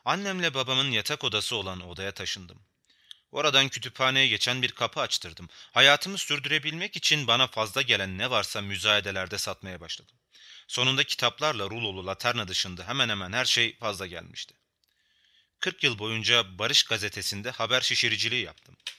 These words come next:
Kısa dalgayla ya da Morse alfabesiyle yıldızların arasından kaptığımız dünya haberlerini şişirip tamamlayarak yerel dilde yeniden yazmaktan oluşuyordu bu görev. Artık yapılmayan bu saygın işten aldığım emekli aylığımla bugün zar zor geçinip gidiyorum.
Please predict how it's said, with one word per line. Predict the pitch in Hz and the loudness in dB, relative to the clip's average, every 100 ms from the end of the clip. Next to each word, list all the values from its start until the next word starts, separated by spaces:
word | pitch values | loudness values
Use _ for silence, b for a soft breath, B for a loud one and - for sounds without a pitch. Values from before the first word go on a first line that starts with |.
| B B B B B B | B B B B B B
Kısa | 127 - 160 | -4 0 4
dalgayla | 120 104 101 98 110 | 4 2 0 -2 2
ya | 113 104 | 2 2
da | 117 | 0
Morse | 110 151 - 110 | 2 0 2 0
alfabesiyle | 98 98 92 90 104 107 104 B B | 0 -4 -2 -2 -2 -2 -4 B B
yıldızların | 120 135 151 139 170 185 | -4 -2 -2 0 2 2
arasından | 110 107 110 117 117 | 2 2 0 -2 -2
kaptığımız | 101 - - 95 98 85 | -4 -6 -8 -8 -8 -6
dünya | 107 113 117 | -2 0 2
haberlerini | 101 92 85 87 85 | 0 -4 -6 -8 -6
şişirip | - - 117 - - | -2 -2 -4 -6 -6
tamamlayarak | 104 101 107 131 139 - b b b b b | -6 -4 -2 0 -2 -6 b b b b b
yerel | 135 175 170 107 | 4 6 4 0
dilde | 104 135 | 0 4
yeniden | 131 123 110 107 | 4 4 4 2
yazmaktan | 104 98 98 - 120 | 0 0 -4 -2 -4
oluşuyordu | 92 - 95 87 85 | -4 -6 -6 -10 -16
bu | 85 | -16
görev. | 90 92 _ _ _ _ _ _ _ _ _ _ 120 | -16 -18 _ _ _ _ _ _ _ _ _ _ -2
Artık | 143 - - | 0 -2 2
yapılmayan | 151 - 226 147 110 113 | 2 2 0 4 4 2
bu | - | -4
saygın | - 123 117 175 | 2 2 2 2
işten | 156 - 117 | 4 4 2
aldığım | 101 92 101 101 | 0 -4 -8 -4
emekli | 110 113 117 | -2 0 4
aylığımla | 117 104 107 98 107 110 - | 6 4 -2 -4 -4 -4 -6
bugün | 165 160 131 | -6 -4 0
zar | 120 135 | 2 2
zor | 107 104 | 2 0
geçinip | 113 120 101 - | 0 0 0 -4
gidiyorum. | 90 90 87 | -12 -16 -18